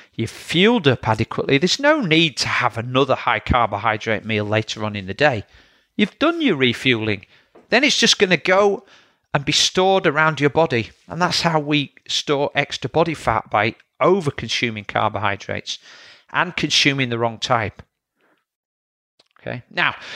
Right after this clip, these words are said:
there's also another caveat here. If you're somebody who does twenty to thirty hours of training, sometimes it's not possible to get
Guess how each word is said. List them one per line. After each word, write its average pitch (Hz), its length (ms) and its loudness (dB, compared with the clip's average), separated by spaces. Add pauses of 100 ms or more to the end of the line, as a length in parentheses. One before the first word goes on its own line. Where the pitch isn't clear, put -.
(380)
there's 160 180 0
also 214 340 2
another 185 180 2
caveat 131 460 0
here. 127 200 2
If - 140 -6
you're 202 160 2
somebody 175 380 2
who 170 60 2
does 151 180 2
twenty - 320 0
to - 120 -10
thirty 156 380 0
hours 143 240 2
of - 80 -6
training, 139 440 2
sometimes 135 680 0
it's - 180 -6
not 156 260 0
possible 127 440 0
to - 160 -8
get 131 360 0